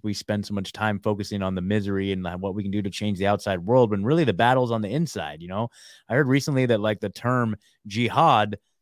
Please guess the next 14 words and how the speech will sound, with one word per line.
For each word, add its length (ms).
you 60
know, 220
you 160
declare 360
jihad 520
on 180
something 640
on 80
the 60
outside, 440
like, 160
really 200
the 120
original 640